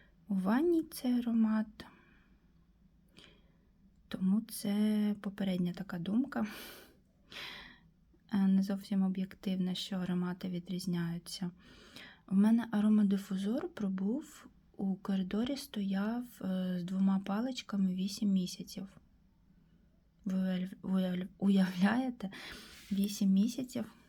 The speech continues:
м, і аромат був ще насиченим. Так, ось такий от гель. Тут можна його отак от підвішити на крючок,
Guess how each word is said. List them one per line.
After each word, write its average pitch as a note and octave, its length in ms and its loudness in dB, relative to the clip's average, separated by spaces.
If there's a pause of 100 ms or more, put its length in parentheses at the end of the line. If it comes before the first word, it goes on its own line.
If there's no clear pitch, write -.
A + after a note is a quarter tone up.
(520)
м, F#3+ 440 4 (120)
і F#3 320 2
аромат F#3+ 420 4
був G3 420 -2 (520)
ще - 260 0
насиченим. E3+ 840 0 (1900)
Так, F3 440 -4 (600)
ось G3+ 160 -2
такий G3+ 340 -4
от F3 200 -2
гель. A#3+ 280 0 (200)
Тут - 80 -20 (300)
можна F#3+ 340 2
його F3+ 380 -2
отак - 340 -10
от - 180 -14 (760)
підвішити F#3 800 -6 (1900)
на F#3+ 120 0
крючок, A3+ 800 -10